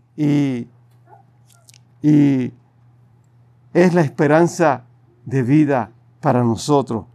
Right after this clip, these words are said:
que Cristo esté en, en nuestras vidas. Así que toda la humanidad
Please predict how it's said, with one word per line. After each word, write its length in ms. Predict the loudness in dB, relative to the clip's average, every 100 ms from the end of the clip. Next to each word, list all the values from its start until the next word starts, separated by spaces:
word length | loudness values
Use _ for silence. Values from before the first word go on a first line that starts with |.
| _ _
que 200 | -6 -6
Cristo 640 | 0 0 0 -2 -4 -4 _ _ -12
esté 640 | -12 -10 -4 0 0 -2
en, 200 | -8 -10 -6
en 120 | -4
nuestras 360 | -4 -4 -4 2
vidas. 400 | 2 2 -4 -10 -20 -20 -20 -20 _ -20 -20 -20 _ _ _ _ -20 _ _ _ _ _ _ _ _ _ _ _ _ _ _ _ _ _ _ _ -12
Así 300 | -8 0 0
que 160 | 2 0
toda 760 | -2 0 4 4 4 2 0 -6
la 260 | -4 -2
humanidad 760 | -2 0 2 2 2 4 4 2